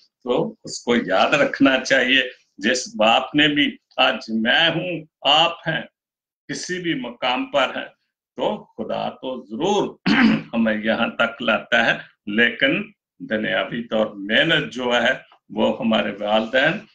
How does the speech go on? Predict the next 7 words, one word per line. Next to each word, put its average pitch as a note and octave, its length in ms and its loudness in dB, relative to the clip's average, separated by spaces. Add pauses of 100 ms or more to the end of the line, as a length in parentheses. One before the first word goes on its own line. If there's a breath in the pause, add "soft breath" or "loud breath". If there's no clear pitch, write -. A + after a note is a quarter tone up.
(140)
और G#2+ 120 0
सबसे D#3+ 720 -2
बढ़कर D3 800 -2 (340)
हमारा G2+ 340 -2
बाप G2+ 460 -4
करता A2 500 -2
है। A2+ 60 -6